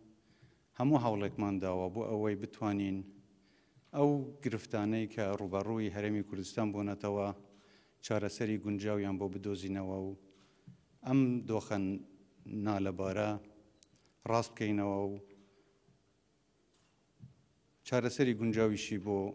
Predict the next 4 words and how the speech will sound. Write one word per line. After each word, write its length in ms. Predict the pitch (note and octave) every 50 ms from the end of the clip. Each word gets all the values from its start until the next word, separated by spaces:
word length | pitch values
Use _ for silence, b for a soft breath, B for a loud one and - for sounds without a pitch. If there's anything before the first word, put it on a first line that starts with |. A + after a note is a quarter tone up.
| - - - - -
بدۆزینەوە. 680 | - G#2+ F#2+ F#2+ F#2 F2+ E2 E2 E2 D#2+ D2+ D#2+ E2 D#2+ - - - - - _ _ _ _ _ _ _ _ - - - b b b b b b b b b b b b b b b b b b b b _ _ _ _ _ _ -
لە 100 | A2 A#2
لایەکی 460 | A#2+ C3 C3+ C3+ C3+ C3+ C3+ C3+ C3+
ترەوە 380 | - B2 B2 A#2+ A#2+ A#2+ A#2+